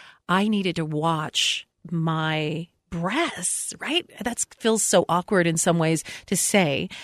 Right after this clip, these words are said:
but just like I needed to watch my other parts of my body for health, I needed to learn what could I do to make sure I'm taking care of that. So I began mammograms at the age of thirty-five. And, um, what's, what was interesting is it's, it wasn't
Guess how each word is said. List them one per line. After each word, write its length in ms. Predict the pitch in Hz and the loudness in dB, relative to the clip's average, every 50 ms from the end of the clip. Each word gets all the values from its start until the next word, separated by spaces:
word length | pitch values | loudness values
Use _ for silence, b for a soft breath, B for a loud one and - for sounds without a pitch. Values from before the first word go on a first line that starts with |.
| B B B | B B B
but 160 | - 202 202 | -4 -4 -4
just 500 | - - - 226 214 214 220 226 - - | -4 -4 0 0 2 2 2 0 -2 -2
like 280 | 214 196 190 185 185 190 | -2 0 0 0 0 0
I 100 | 180 180 | 0 0
needed 240 | 180 175 175 175 165 | 0 0 0 0 0
to 100 | 165 160 | 0 0
watch 440 | 160 160 156 160 175 - - - - | 2 2 0 0 0 -2 -2 -4 -4
my 240 | - 175 165 160 - _ - _ - | -4 -4 -4 -4 -4 _ -14 _ 0
other 240 | 175 190 180 196 190 | 2 2 2 2 0
parts 340 | 180 - - 190 180 180 - | -2 -2 -2 -2 -2 -2 -2
of 120 | 175 160 | -4 -2
my 100 | 170 160 | 0 0
body 340 | 160 147 160 156 156 165 170 165 | 0 2 2 2 2 2 0 -2
for 200 | - - 170 170 | -2 -4 -4 0
health, 380 | 170 202 160 170 196 190 - B B B B B B B | 2 4 4 4 4 2 0 B B B B B B B
I 80 | 175 | 0
needed 240 | 190 185 185 190 180 | 0 2 2 2 0
to 80 | 185 175 | 0 0
learn 300 | 170 175 175 165 165 160 | 2 2 2 2 2 0
what 120 | 190 208 | 0 -2
could 160 | - - 240 | 0 0 0
I 100 | 220 208 | 2 2
do 440 | 196 165 185 180 175 160 156 151 156 | 2 2 2 2 2 2 2 0 -2
to 160 | - - 180 | -2 -2 0
make 180 | 165 165 160 156 | 0 0 0 0
sure 460 | - - - 175 165 160 156 160 160 B B B B B B B | 0 0 2 2 2 2 2 0 -2 B B B B B B B
I'm 260 | - 165 165 156 160 | -2 0 0 0 -2
taking 260 | - - 190 190 175 170 | -4 -2 -2 -2 -2 -2
care 200 | - 175 170 185 | 0 0 0 2
of 80 | 170 160 | 2 0
that. 260 | 156 147 - - - | 0 -2 -2 -2 -2
So 100 | - 165 | -2 -2
I 80 | 160 | -2
began 380 | 160 165 170 - 180 175 175 170 | -2 -2 -2 -2 0 0 0 0
mammograms 540 | 165 165 170 175 170 - 170 165 156 156 - | 0 0 -2 -2 -2 -2 -2 -2 -2 -4 -4
at 60 | 170 | -6
the 100 | - 160 | -4 -4
age 120 | 156 156 | -4 -4
of 80 | - 151 | -6 -8
thirty-five. 1080 | - - 165 156 156 151 160 156 - - - 156 165 175 170 160 - - - 180 - - B B B B B B B | -8 -6 -6 -4 -4 -4 -6 -8 -6 -4 -2 -2 0 -2 -4 -4 -6 -8 -10 -14 -16 -18 B B B B B B B
And, 420 | 175 170 160 156 151 156 156 147 - | -2 0 0 2 0 0 -2 -4 -4
um, 240 | - 175 165 160 165 | -2 -2 -2 -2 -2
what's, 460 | 165 170 - 180 180 - - - - - | -4 -4 -2 -2 -2 -2 -2 -6 -8 -8
what 240 | 196 185 180 - - | -6 -4 -4 -2 -2
was 160 | 185 170 180 | -4 -4 -2
interesting 320 | 208 233 254 - - 196 | -2 -2 -2 -2 -2 0
is 140 | 180 170 - | -2 -2 -2
it's, 160 | 180 170 - | -4 -8 -8
it 160 | - - 185 | -8 -4 0
wasn't 260 | 226 233 233 262 240 | 0 2 2 2 -2